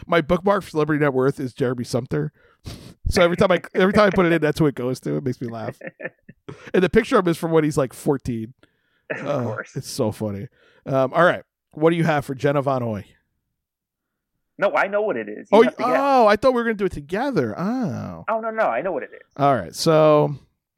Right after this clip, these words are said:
Speaker 1: hmm. Net Worth, Jenna Von Oy.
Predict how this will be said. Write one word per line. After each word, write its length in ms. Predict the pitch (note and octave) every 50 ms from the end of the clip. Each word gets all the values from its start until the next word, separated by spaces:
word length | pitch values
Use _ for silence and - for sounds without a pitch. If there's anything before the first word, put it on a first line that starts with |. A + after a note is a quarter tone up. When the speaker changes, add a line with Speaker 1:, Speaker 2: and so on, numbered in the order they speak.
| _ _ -
Speaker 1:
hmm. 500 | - C#3+ D3 D3 C#3+ C3+ B2 A2 G#2 G2+ G#2 - _ _ _ - -
Net 180 | - G3 B3+ C#4+
Worth, 220 | D#4 C4+ A3 - -
Jenna 200 | - F3+ G#3 G#3+
Von 220 | F3+ F3 D3 C3
Oy. 380 | B2+ C#3 D3 B2 G2+ - -